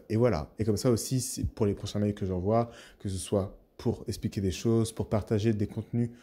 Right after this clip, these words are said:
euh, exclusifs, pour, euh, vous parler des prochaines œuvres, des prochaines formations,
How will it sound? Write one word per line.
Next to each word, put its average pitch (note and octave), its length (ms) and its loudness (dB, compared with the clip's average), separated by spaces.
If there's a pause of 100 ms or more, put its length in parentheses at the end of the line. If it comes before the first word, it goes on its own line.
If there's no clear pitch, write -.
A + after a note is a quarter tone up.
(180)
euh, F2+ 540 2
exclusifs, B2 720 2 (320)
pour, A#2 340 0
euh, G2+ 80 0
vous G2 140 -2
parler A2 280 2
des G#2 120 -2
prochaines G#2 440 -4
œuvres, A2 140 2
des G#2 100 -4
prochaines G#2 280 -4
formations, G#2+ 640 -4